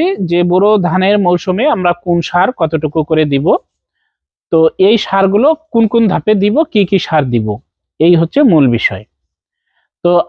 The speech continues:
আগেই আমরা প্রথমে সার বিষয় নিয়ে আলোচনা করতে গেলে অবশ্যই আমাদের সার কি সেইটা জিনিস জানতে হবে। সার আমরা বলতে চাচ্ছি সেই জিনিসকে সোজা সাপটা ভাষায় যে যেই সকল জৈব বা অজৈব দ্রব্য আমরা জমিনে প্রয়োগ করার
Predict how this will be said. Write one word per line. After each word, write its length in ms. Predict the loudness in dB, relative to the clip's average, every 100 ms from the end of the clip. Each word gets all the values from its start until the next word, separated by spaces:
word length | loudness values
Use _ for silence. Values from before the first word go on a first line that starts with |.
| -2
আগেই 340 | 0 2 2
আমরা 280 | 2 2 0
প্রথমে 540 | 0 -4 -2 -2 -2 -2
সার 300 | -2 0 0
বিষয় 320 | 0 -2 -2
নিয়ে 160 | 0 0
আলোচনা 440 | 0 -2 -4 -6
করতে 320 | -4 -6 -4 -2
গেলে 260 | 2 2 2
অবশ্যই 540 | 0 2 0 0 0
আমাদের 300 | 0 0 -2
সার 460 | -6 -14 -4 0 0
কি 240 | -2 -6 -6
সেইটা 360 | -4 -4 -2 -4
জিনিস 240 | -2 -4 -4
জানতে 240 | -8 -4
হবে। 220 | -2 -2 -6 _ _ _ _ _ _ _ -14
সার 360 | -4 0 0 0
আমরা 240 | -2 -2
বলতে 260 | -2 -2 -2
চাচ্ছি 240 | -4 -4
সেই 380 | -6 -4 -2 0
জিনিসকে 400 | 0 -2 -4 -6
সোজা 320 | -4 -2 0
সাপটা 320 | -2 -6 -2 -2
ভাষায় 400 | -2 -2 -2 -2 _ _ _
যে 160 | 0 2
যেই 200 | 4 0
সকল 440 | 0 -2 2 0
জৈব 300 | 2 2 2
বা 140 | 2 2 2
অজৈব 480 | 2 0 2 0 0 _ _ _ -4
দ্রব্য 360 | 0 0 2 0
আমরা 300 | 2 0 0
জমিনে 380 | 0 -2 -4
প্রয়োগ 320 | -4 0 0 -2
করার 400 | -2 0 2 2